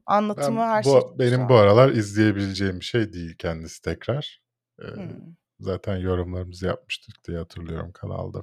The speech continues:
Speaker 2: falan. Bu hafta soru yorum yapmayacağız bir önceki hafta çok uzun zaman olduğu için. Bu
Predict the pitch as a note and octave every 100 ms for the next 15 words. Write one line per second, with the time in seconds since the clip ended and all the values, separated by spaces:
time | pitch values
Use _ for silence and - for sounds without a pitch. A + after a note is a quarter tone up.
0 | - A#2 C3+ _ - A#2 C#3 C#3 - C#3
1 | - C3 C3 C3+ C3+ C3+ - A#2 G#2 A2
2 | G2 G2+ G2 F#2 G2 G2+ F#2 - G2 -
3 | G2 - G#2+ F2+ F#2+ F#2 F2 E2 E2+ E2+
4 | F2 F2 - F3 - _ - - _ -
5 | B2 B2 B2 -